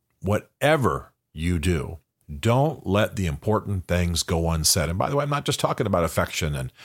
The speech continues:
and love, although that's ob-, obviously vital. I'm talking about the corrective coaching things. I'm talking about the life plan things. I'm talking about the,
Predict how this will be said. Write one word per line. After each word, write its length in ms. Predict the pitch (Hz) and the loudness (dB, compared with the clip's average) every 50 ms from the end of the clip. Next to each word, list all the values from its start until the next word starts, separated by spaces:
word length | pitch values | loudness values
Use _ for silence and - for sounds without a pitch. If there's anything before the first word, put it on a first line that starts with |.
| - - - - | -20 -20 -10 -6
and 140 | 76 78 | -4 -2
love, 340 | 76 80 85 78 65 62 64 | 0 0 0 0 0 -2 -4
although 260 | 71 80 82 80 80 | -4 -2 -2 -2 0
that's 260 | 69 95 95 - - - | 0 0 0 0 -2 -4
ob-, 340 | - 87 90 87 - - - | -2 -2 -2 -2 -4 -6 -4
obviously 480 | 80 95 95 80 82 82 - - 76 | 0 0 2 2 0 -2 -2 -2 -2
vital. 400 | 71 - 82 82 78 - - - - _ _ _ _ _ _ _ _ _ _ | -2 0 0 0 -2 -4 -6 -10 -14 _ _ _ _ _ _ _ _ _ _
I'm 120 | - 143 139 | -4 -2 0
talking 180 | 170 165 151 139 | 0 0 2 2
about 140 | 131 - | 0 0
the 80 | - - | 0 -4
corrective 480 | - - 104 120 135 - - 98 67 - | 0 2 2 2 2 0 -2 -4 -2 0
coaching 400 | - 123 143 - - 82 76 73 | 0 0 0 0 0 -2 -2 -2
things. 300 | 78 71 65 - - - | -4 -4 -4 -4 -4 -4
I'm 100 | 85 104 | -4 -4
talking 340 | - - 110 - - 110 104 | -4 -4 -4 -4 -4 -4 -2
about 220 | 104 104 110 - | -2 -2 -2 -2
the 100 | - 92 | -2 -2
life 420 | 90 92 98 107 110 107 - - - | 0 2 2 2 0 0 -4 -6 -8
plan 380 | - - 101 113 113 92 76 71 | -6 -4 -2 0 0 -2 -2 -2
things. 240 | 76 71 69 67 | -4 -4 -4 -4
I'm 100 | 90 92 | -4 -6
talking 360 | - - 98 104 - 117 101 90 | -6 -6 -6 -6 -4 -4 -4 -2
about 300 | 80 90 90 95 - - | 0 0 0 0 0 -2
the, 140 | 82 73 | -4 -4